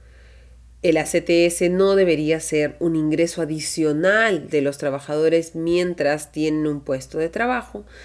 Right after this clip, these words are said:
sino más bien deben convertirse en esta fuente de ingresos cuando uno pierde su trabajo.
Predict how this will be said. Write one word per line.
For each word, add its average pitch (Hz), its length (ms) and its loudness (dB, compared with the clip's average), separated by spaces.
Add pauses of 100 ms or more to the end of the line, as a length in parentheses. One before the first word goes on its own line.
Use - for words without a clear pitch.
(140)
sino 202 300 2
más 190 200 6
bien 180 400 2
deben 160 300 2
convertirse 147 1500 -4
en 170 720 2
esta 156 440 -4
fuente 151 460 -2
de 156 140 0
ingresos 143 640 -4 (260)
cuando 175 320 0
uno 139 320 -2
pierde 117 400 -10
su 127 200 -14
trabajo. 143 460 -4